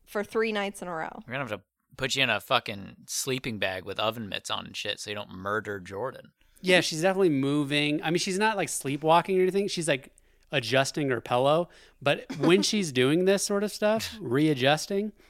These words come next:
Speaker 3: she is speaking. People talk in their sleep, right? Some people will talk. They'll be like, "Oh, apples." Uh,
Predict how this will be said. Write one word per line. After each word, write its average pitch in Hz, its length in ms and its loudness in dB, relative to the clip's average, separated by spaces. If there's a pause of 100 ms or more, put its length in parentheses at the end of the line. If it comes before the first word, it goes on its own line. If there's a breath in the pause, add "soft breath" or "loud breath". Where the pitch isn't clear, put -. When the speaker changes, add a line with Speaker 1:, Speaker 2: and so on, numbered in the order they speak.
(220 soft breath)
Speaker 3:
she 196 260 2
is 190 140 4
speaking. 220 800 -2 (460)
People 233 200 2
talk 160 200 8
in 120 60 2
their 110 80 -2
sleep, 104 280 -6
right? 113 160 -6
Some 131 100 -4
people 123 220 -2
will 117 80 0
talk. 127 220 0
They'll 131 180 0
be 131 100 -12
like, 139 200 -2
"Oh, 156 340 -2
apples." 135 520 -6
Uh, 123 340 -6